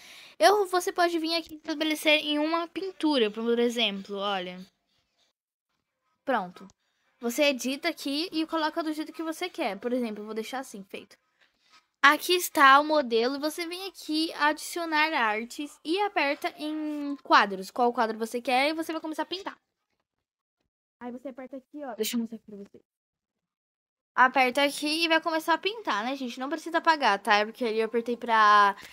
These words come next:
ter mais cores, né, no caso. E esse é o se-, terceiro jogo que você também pode ter a possibilidade de co-, conseguir Robux grátis.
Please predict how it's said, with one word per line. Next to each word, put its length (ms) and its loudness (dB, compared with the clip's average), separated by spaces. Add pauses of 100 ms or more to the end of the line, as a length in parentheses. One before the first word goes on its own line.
(200)
ter 180 4
mais 320 -4
cores, 600 4
né, 220 -4
no 200 -6
caso. 500 -8 (760)
E 220 8
esse 460 8
é 140 8
o 80 4
se-, 360 -2 (140)
terceiro 580 0
jogo 280 2
que 120 0
você 200 -2
também 600 0
pode 320 4
ter 100 0
a 60 2
possibilidade 880 2
de 140 -6
co-, 220 -10
conseguir 440 -6
Robux 680 -2
grátis. 560 -2